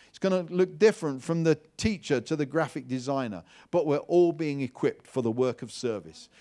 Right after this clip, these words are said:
And that work of service is to bring heaven to earth, to make earth like heaven. Until we all attain. Now, as for me, I haven't got there yet. I'm on the same journey.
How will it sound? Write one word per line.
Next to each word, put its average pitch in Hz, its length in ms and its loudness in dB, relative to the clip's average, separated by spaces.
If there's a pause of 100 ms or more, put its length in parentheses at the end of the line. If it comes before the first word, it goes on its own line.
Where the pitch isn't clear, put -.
(100)
And 120 140 -4
that 131 180 0
work 139 280 0
of 127 100 -8
service 92 560 -4 (220)
is 120 140 -8
to - 100 -12
bring 117 220 -4
heaven 123 280 -4
to 120 180 -10
earth, 101 360 -8 (220)
to 113 100 -4
make 110 260 -2
earth 117 340 0 (220)
like 104 300 -2
heaven. 80 360 -10 (360)
Until 156 320 6
we 226 100 4
all 226 220 10
attain. 90 360 -6 (380)
Now, 170 300 6 (960)
as 190 200 4
for 202 140 2
me, 196 380 6 (300)
I 175 140 6
haven't 214 220 4
got 185 200 2
there 131 100 -6
yet. 82 280 -10 (880)
I'm 196 200 6
on 226 100 8
the 220 80 6
same 202 280 0
journey. 151 460 -4